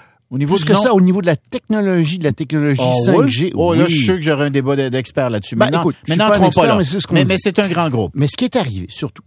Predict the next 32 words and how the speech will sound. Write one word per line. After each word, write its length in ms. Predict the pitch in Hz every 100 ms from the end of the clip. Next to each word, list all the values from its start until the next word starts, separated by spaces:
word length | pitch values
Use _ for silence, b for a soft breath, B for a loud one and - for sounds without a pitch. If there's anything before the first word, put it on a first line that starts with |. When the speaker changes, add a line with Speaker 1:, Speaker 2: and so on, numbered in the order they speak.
| _ -
Speaker 1:
Oui. 120 | 131
Speaker 2:
c'est 40 | 160
que 340 | - 214 226 b b b b -
la 220 | 131 135
directrice 800 | 117 220 269 170 - 139 113 -
des 80 | 117
finances 380 | - 156 180 151
de 40 |
la 80 | 123
compagnie, 480 | - 165 127 101 90 _ _ _ _ _ _ _ -
le 120 | 131
premier 460 | - - 185 185
décembre, 640 | 160 151 - 110 98 - _ b b b
a 60 | 113
fait 100 | 233
une 100 | 190
escale 400 | 151 - 175 170
au 60 | 127
Canada, 480 | 104 113 101 101 117
à 60 | 101
Vancouver, 720 | 131 185 120 90 90 104 117 _ _ -
et 60 |
elle 120 | 123 127
a 40 |
été 220 | 131 - -
arrêtée 420 | 180 143 120 156
par 160 | 131 101
la 80 | 98
police. 500 | 110 - - - - b b b b b b b b -
Et 260 | 190 190 -
cette 240 | - 139 -
femme, 380 | 247 247 120